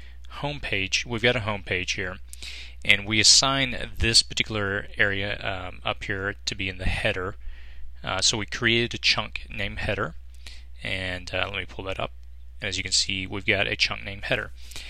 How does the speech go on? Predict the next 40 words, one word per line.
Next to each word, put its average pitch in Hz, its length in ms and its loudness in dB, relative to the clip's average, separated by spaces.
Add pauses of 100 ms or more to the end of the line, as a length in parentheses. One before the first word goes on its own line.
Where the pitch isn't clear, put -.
(260)
And 104 460 8 (100)
I, - 280 -4
we 131 180 2
created 123 560 4
a, 101 380 8
um, 90 320 -4 (880)
we, 127 280 0 (120)
in 110 140 4
these 120 200 6
tutorials, 110 400 2
you'll 113 120 2
see - 180 6
that 101 160 2
we're 104 80 -2
using 101 400 0 (340)
the - 60 -8
chunks - 380 6
and 104 100 -2
the 92 60 -6
templates. - 480 0
We 107 80 2
store - 260 4
'em 98 100 -4
on 95 140 -2
the 92 80 -8
server 95 580 4
in 98 120 -8
files, 95 400 2
so - 120 0
they're 101 160 2
easier 104 340 6
to 92 100 -4
work 92 320 -4
with 98 180 -6
in 110 80 -4
our, 92 240 -6
uh, 92 180 -6
own 98 320 -4 (440)
text - 320 6
editor. 98 480 0